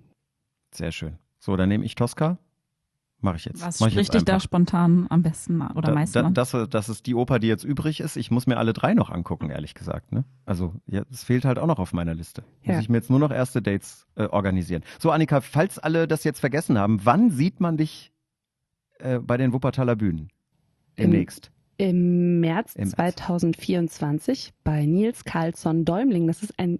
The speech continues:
Speaker 3: Kinderstück für die ganz Kleinen tatsächlich schon, ab drei Jahren. Unglaublich schön, kurzweilig, die Geschichte von Astrid Lindgren, von Bertil und Nils Carlsson Däumling, einem winzig kleinen Däumling, der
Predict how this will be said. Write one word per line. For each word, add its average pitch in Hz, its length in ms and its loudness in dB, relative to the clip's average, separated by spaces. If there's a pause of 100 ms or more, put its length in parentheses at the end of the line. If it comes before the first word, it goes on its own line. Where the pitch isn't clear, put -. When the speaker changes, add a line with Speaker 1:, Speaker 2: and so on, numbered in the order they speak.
Speaker 3:
Kinderstück 254 1080 -2
für - 180 0
die 202 160 -2
ganz 254 380 0
Kleinen 226 460 -2
tatsächlich 143 520 -4
schon, 151 280 0
ab 208 200 -2
drei 185 200 -2
Jahren. 175 540 0 (460)
Unglaublich 240 460 2
schön, 226 440 0
kurzweilig, 202 720 -2
die 185 100 -6
Geschichte 185 420 -4
von 170 200 -4
Astrid - 380 -8
Lindgren, 170 640 0
von 160 260 -2
Bertil 214 520 -4
und 262 220 -2
Nils 180 340 -2
Carlsson 208 400 -4
Däumling, 151 400 -2
einem 160 200 -2
winzig 220 420 -2
kleinen 196 420 -4 (300)
Däumling, 202 400 0 (380)
der 180 180 0